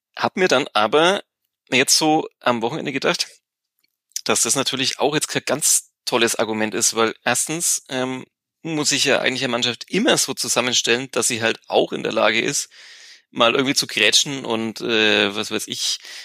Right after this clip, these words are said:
was man sich da halt jetzt alles noch drunter vorstellt. Also Gras fressen, Energie, Intensität, Zweikämpfe, ähm, das müssen sie ja irgendwie trotzdem können und im besten Fall halt auch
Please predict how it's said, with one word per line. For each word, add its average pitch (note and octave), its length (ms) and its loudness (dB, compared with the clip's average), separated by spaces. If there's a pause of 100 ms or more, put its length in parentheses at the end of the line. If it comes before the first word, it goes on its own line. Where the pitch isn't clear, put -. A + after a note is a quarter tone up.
was - 140 -14
man A2 80 -4
sich - 120 -4
da A2 120 2
halt G2+ 100 2
jetzt - 120 -2
alles G#2+ 220 0
noch A#2+ 120 -4
drunter C3 280 0
vorstellt. C3+ 680 0
Also G2 520 -2 (500)
Gras F2+ 280 2
fressen, G#2+ 460 2 (760)
Energie, G#2+ 680 0 (100)
Intensität, A2 680 2
Zweikämpfe, C3+ 840 2
ähm, G#2 360 2
das A2 200 0
müssen B2 200 -6
sie A2+ 120 0
ja A2 100 4
irgendwie A#2 180 0
trotzdem - 300 -2
können C3 460 2
und A2+ 380 -2
im G#2+ 200 -2
besten A2+ 280 -2
Fall G#2+ 220 2
halt A2 160 -2
auch - 360 -4